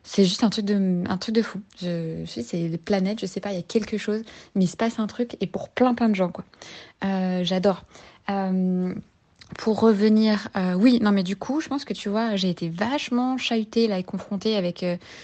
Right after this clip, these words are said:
ce que m'a dit Caroline. Ça m'avait un peu, euh, voilà, ça m'a, ça m'a chiffonné, quoi. Ça m'a travaillé, euh, beaucoup, mais à juste titre, parce que je sentais qu'il y avait quelque chose qui me dérangeait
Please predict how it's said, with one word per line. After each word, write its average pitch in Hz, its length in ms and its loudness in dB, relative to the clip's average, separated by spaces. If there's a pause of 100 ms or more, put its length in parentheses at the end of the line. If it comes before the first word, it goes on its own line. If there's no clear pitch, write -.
(160)
ce - 120 -12
que 196 100 -2
m'a 170 380 0
dit 190 160 -6
Caroline. 220 680 2
Ça 196 160 -2
m'avait 170 280 -4
un 175 100 -2
peu, 226 300 0
euh, 190 160 2 (380)
voilà, 233 220 6
ça - 140 -4
m'a, 160 280 -2
ça 156 160 -8
m'a 156 120 -2
chiffonné, 226 440 2
quoi. 175 140 -4
Ça 170 140 -8
m'a 165 120 -4
travaillé, 185 640 -2
euh, 165 420 -4 (640)
beaucoup, 226 520 4
mais 170 280 6
à 160 120 2
juste 175 320 -4
titre, - 320 -4
parce 175 160 -4
que 180 100 -2
je 170 140 0
sentais 190 720 2
qu'il - 180 -18
y 175 40 -2
avait 160 120 -4
quelque 165 240 -6
chose - 280 -8
qui - 180 -4
me 160 240 0
dérangeait 175 680 2